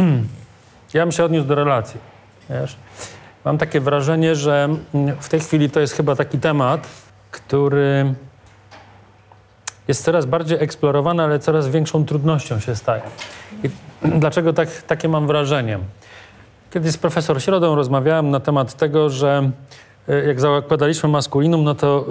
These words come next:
my-, myśleliśmy o tym, żeby we własnym męskim kręgu pogadać trochę o naszych męskich sprawach. I profesor Środa powiedziała, że to fajnie, że w ogóle git i brawo.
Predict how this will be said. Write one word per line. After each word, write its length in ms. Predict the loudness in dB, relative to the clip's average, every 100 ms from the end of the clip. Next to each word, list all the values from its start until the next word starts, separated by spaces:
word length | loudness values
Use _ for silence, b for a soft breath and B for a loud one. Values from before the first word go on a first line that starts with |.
| 0
my-, 200 | 2 0
myśleliśmy 440 | 0 -2 0 0
o 80 | 0
tym, 200 | 0 0
żeby 280 | 0 -2 -2
we 200 | -2 0
własnym 500 | 2 0 -2 0 2
męskim 460 | 0 -2 -4 -2
kręgu 340 | 0 0 0 0
pogadać 460 | 0 0 0 -2
trochę 240 | -2 -2 0
o 40 |
naszych 260 | 0 0 0
męskich 380 | 0 -2 -6
sprawach. 400 | -4 -2 -2 -4 -16 -20 _ _ B B B B B
I 40 | -4
profesor 320 | -2 0 0
Środa 240 | 0 0 2
powiedziała, 340 | 0 0 -2
że 60 | -2
to 100 | -4
fajnie, 540 | -2 0 0 -2 -2 -6 -14 -12 -6
że 120 | -2
w 40 |
ogóle 240 | 0 0 2
git 400 | 2 0 -2 -14 -16 -8
i 60 |
brawo. 560 | -2 0 2 2 0 -2